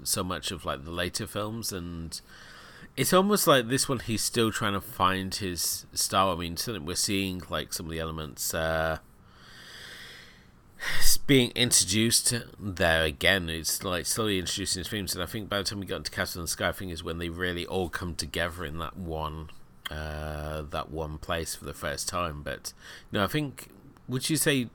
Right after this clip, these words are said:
Nausicaa is more in tune with, like, the Ghibli style than,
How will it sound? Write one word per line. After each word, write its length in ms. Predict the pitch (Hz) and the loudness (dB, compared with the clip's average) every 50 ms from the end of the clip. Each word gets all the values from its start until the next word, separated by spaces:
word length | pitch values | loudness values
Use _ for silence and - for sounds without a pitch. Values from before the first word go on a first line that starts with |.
| - - - - - - | -16 -20 -20 -20 -14 -8
Nausicaa 600 | 113 107 101 104 104 104 107 101 - - - 110 | -4 -2 0 0 0 0 0 -2 -4 -4 -4 -2
is 220 | 104 101 95 85 90 | -2 -2 -4 -4 -6
more 340 | 95 92 90 90 90 90 | -4 -4 -4 -2 -2 -4
in 80 | 90 90 | -4 -4
tune 340 | 87 - - 98 90 87 87 | -6 -4 -4 -4 -4 -4 -4
with, 220 | 87 87 85 - | -6 -6 -6 -4
like, 340 | - 85 71 55 - - - - - - - - - - - - - - - - - - 101 | -4 -4 -4 -6 -10 -16 -20 -18 -20 -20 -20 -20 -20 -20 -20 -20 -20 -20 -20 -20 -18 -10 -8
the 120 | 101 95 | -6 -6
Ghibli 460 | 82 - - 87 87 80 76 85 80 | -6 -6 -6 -4 -4 -4 -4 -4 -4
style 320 | - - - 90 85 87 85 | -4 -2 0 2 2 2 0
than, 580 | 80 87 85 82 80 85 82 82 85 87 85 | -2 -4 -4 -4 -4 -6 -4 -4 -4 -4 -4